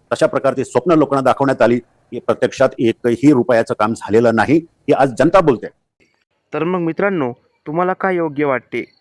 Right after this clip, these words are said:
Speaker 2: कोणत्या खासदारानं पुणे नाशिक सेमी आसपी रेल्वेसाठी आतापर्यंत योग्य प्रकारे प्रयत्न केले आहेत, या विषयावर तुमचे काय म्हणणे आहे, आम्हाला कमेंट करून अवश्य सांगा. तर एकूणच मित्रांनो, पुणे नाशिक सेमी आसपी रेल्वे फक्त आता राजकारणापुरतीच शिल्लक राहिली आहे का,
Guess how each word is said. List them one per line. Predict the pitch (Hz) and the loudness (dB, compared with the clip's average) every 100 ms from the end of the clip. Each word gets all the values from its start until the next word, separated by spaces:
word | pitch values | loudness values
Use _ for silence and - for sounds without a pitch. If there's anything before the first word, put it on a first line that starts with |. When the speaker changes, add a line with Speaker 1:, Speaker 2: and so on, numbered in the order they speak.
| - | -10
Speaker 2:
कोणत्या | 143 147 170 | -8 -6 -6
खासदारानं | 170 160 175 180 131 | -4 -4 -2 -2 -4
पुणे | - 156 | -6 -4
नाशिक | 160 160 165 | -2 -4 -8
सेमी | - 143 139 | -6 -6 -4
आसपी | 135 - | -6 -6
रेल्वेसाठी | 127 131 147 139 123 - _ - | -6 -4 -6 -6 -10 -12 _ -8
आतापर्यंत | 135 165 165 165 156 156 _ | -4 -4 -2 -4 -4 -10 _
योग्य | - 143 160 | -6 -4 -4
प्रकारे | 151 143 147 147 | -6 -4 -4 -4
प्रयत्न | 143 139 139 | -6 -4 -6
केले | 139 127 | -4 -2
आहेत, | 123 120 123 - | -2 -4 -6 -6
या | 123 143 | -4 -2
विषयावर | 156 - 170 170 | -4 -6 -4 -4
तुमचे | 151 151 151 | -6 -8 -8
काय | 165 165 | -6 -4
म्हणणे | 160 156 156 | -2 -2 -2
आहे, | 135 | -2
आम्हाला | 120 123 127 | -2 -2 -4
कमेंट | - 139 147 127 | -4 -6 -6 -4
करून | 147 147 | -6 -4
अवश्य | 123 123 135 | -4 -4 -6
सांगा. | 123 123 123 _ _ | -6 -4 -4 _ _
तर | 139 | -4
एकूणच | 135 135 165 165 | -4 -4 -4 -4
मित्रांनो, | 156 156 175 156 120 - - | -6 -4 -2 -2 -6 -8 -10
पुणे | 160 | -6
नाशिक | 165 170 175 | -4 -4 -6
सेमी | - 143 135 | -8 -6 -4
आसपी | 139 - 131 | -4 -6 -8
रेल्वे | 131 127 127 | -6 -6 -6
फक्त | 139 - | -12 -6
आता | 143 - 120 | -8 -4 -4
राजकारणापुरतीच | 135 - 160 156 156 156 170 160 | -4 -4 -4 -4 -6 -8 -8 -10
शिल्लक | 147 143 139 | -8 -6 -2
राहिली | 131 139 | -2 -2
आहे | 143 120 | -4 -4
का, | 113 117 | -6 -8